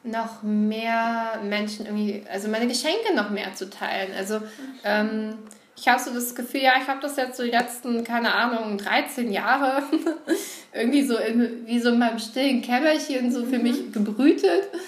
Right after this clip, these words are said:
Speaker 2: Ja.
Speaker 1: Und, ähm, ich wusste nie so genau, dass Leute das interessiert.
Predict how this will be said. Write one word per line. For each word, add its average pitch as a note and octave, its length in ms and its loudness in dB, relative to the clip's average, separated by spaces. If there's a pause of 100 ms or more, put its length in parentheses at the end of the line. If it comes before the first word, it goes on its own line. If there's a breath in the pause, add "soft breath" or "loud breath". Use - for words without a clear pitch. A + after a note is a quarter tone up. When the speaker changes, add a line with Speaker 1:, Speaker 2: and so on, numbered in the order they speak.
(140)
Speaker 2:
Ja. C4 340 2
Speaker 1:
Und, B3 300 2
ähm, A#3 540 4 (560 loud breath)
ich A#3 320 -2
wusste C#4+ 380 2
nie B3 180 6
so C#4+ 160 0
genau, A3 420 4
dass A#3+ 220 -4
Leute A#3+ 280 4
das A3+ 180 -6
interessiert. C#4 480 -2